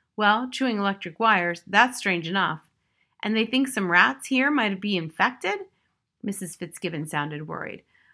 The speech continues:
"I suppose they must," said Mister Fitzgibbon, "though they never mentioned rabies at all." "When are they coming?" "Day after tomorrow, Saturday morning. The man in charge, a doctor somebody, said they had some more checking to do in town tomorrow.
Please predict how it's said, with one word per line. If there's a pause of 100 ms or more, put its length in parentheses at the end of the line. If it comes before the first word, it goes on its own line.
(120)
"I
suppose
they
must,"
said
Mister
Fitzgibbon,
"though
they
never
mentioned
rabies
at
all." (640)
"When
are
they
coming?" (420)
"Day
after
tomorrow,
Saturday
morning. (320)
The
man
in
charge,
a
doctor
somebody, (200)
said
they (800)
had
some
more
checking
to
do
in
town
tomorrow.